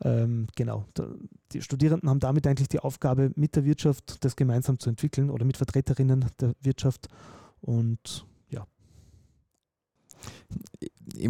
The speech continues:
Speaker 2: ich muss gerade ein bisschen lachen, weil die, die Rolle, die sie einnehmen, natürlich sind sie, sind sie kreatives Potenzial. Ja? Natürlich sind sie Vertreter der jeweiligen Zielgruppe. Wir haben auch Schüler der H T L Villach, ja, die aktuellen Game-Experten,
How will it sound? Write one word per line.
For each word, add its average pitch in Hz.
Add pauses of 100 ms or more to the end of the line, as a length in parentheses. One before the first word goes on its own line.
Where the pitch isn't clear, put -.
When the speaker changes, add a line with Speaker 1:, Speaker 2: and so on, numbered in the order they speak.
Speaker 2:
ich 113
muss 123
gerade 110
ein -
bisschen 110
lachen, 98
weil 95
die, -
die 110
Rolle, 98
die 104
sie 95
einnehmen, 98
natürlich 98
sind 98
sie, 90 (540)
sind 101
sie 104
kreatives 95
Potenzial. 95 (460)
Ja? 117 (520)
Natürlich 101
sind 101
sie 98
Vertreter 95
der 82
jeweiligen 87
Zielgruppe. 113
Wir 95
haben 90
auch -
Schüler -
der 92
H 78
T -
L 80
Villach, 101 (880)
ja, 92 (120)
die 87 (100)
aktuellen 95
Game-Experten, 98